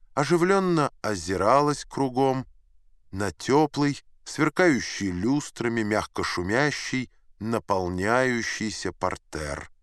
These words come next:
на вечерние платья, фраки и мундиры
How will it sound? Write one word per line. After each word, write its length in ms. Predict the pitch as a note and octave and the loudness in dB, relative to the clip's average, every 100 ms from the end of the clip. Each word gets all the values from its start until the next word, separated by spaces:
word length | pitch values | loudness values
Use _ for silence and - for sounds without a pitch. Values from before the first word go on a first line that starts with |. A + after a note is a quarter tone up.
| _ _ | _ _
на 100 | A2+ | -2
вечерние 540 | A2 - G#2 D#2+ D#2+ D2 | -2 0 -2 -2 -4 -6
платья, 640 | C#2+ G#2+ D3 D3+ - - | 0 4 4 2 -4 -10
фраки 720 | - - G2 C3+ C3+ - A#2+ - - - | -6 2 4 4 0 -6 -8 -10 -20 -6
и 80 | G#3+ | -2
мундиры 720 | G3+ D#3+ F#2+ G#2+ D#3 D3+ C#3 | 2 2 2 0 2 2 0